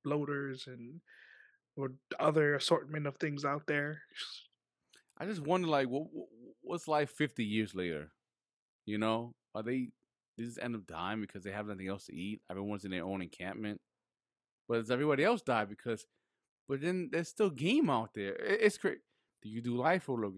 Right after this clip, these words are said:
Speaker 2: I don't know. That's so interesting. Oh, one, one scene I think we talked about is just, like,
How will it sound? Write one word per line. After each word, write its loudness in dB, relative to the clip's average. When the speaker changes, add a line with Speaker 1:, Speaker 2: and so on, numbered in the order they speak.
Speaker 2:
I -6
don't -8
know. -12
That's -20
so -14
interesting. -20
Oh, 6
one, 6
one 4
scene 2
I 6
think -4
we -2
talked 0
about 2
is -6
just, -12
like, -6